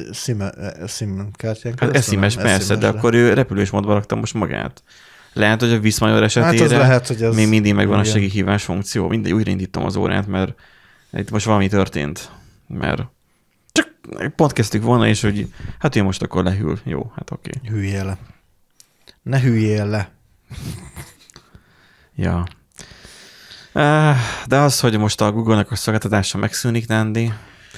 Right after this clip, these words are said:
Speaker 2: én ezt tegnap elküldtem neked, ha megkaptad az e-mailt.
Speaker 1: Én megkaptam, igen,
Speaker 2: Mert engem
Speaker 1: láttam.
Speaker 2: külön tájékoztattak róla, hogy a,
Speaker 1: <laughs>
Speaker 2: meg fog szűnni a Google-nek a,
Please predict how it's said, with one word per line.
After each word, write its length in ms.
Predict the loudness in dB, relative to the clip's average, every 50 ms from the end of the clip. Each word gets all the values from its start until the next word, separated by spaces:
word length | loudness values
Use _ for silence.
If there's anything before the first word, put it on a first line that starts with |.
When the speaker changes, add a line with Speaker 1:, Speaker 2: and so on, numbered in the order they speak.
| -14 -6
Speaker 2:
én 260 | 0 2 4 4 4 4
ezt 140 | 2 2
tegnap 260 | 2 2 2 2 2 2
elküldtem 440 | 2 0 0 -2 -4 -2 -2 -2
neked, 280 | -2 -2 -2 -2 -2 -2
ha 80 | -2 -2
megkaptad 480 | -2 -4 -6 -6 -10 -8 -4 -2 -2
az 100 | 0 0
e-mailt. 200 | 0 -2 0 2
Speaker 1:
Én 100 | 4 4
megkaptam, 540 | 4 4 4 2 0 0 0 2 0 2 4
igen, 220 | 4 2 2 2 2
Speaker 2:
Mert 200 | 2 2 4 4
engem 180 | 4 4 4 4
Speaker 1:
láttam. 160 | 4 4 4
Speaker 2:
külön 200 | 4 4 2 2
tájékoztattak 760 | 2 2 2 2 0 -2 -4 -4 -4 -6 -6 -6 -6 -4 -2
róla, 280 | -2 0 0 2 2 0
hogy 280 | 0 0 -2 0 0
a, 100 | 2 4 4 4 4 0 -4 -12
Speaker 1:
<laughs> 220 | -16 -18 -16 -6
Speaker 2:
meg 180 | -2 0 0 0
fog 180 | 2 0 -2 -2
szűnni 380 | -2 -2 -2 0 0 0 0
a 80 | 0 -2
Google-nek 500 | -2 -2 -2 0 0 2 0 0 0 0
a, 300 | 0 0 0 0 -4